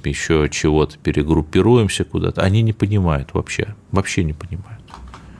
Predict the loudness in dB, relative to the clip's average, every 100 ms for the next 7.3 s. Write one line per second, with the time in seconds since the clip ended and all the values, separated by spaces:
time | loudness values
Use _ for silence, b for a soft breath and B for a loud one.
0 | B -20 -6 0 0 -2 -14 -20 -20 -20
1 | -20 -20 -20 -20 -20 -20 -20 -18 -2 4
2 | 6 6 4 2 4 2 2 2 2 2
3 | 2 4 4 2 0 2 2 0 -6 -20
4 | _ B B B B B -12 -4 0 2
5 | 2 4 2 0 -2 0 0 0 -2 -4
6 | -2 -4 -10 -20 _ -6 -4 -4 0 -2
7 | 0 -2 -2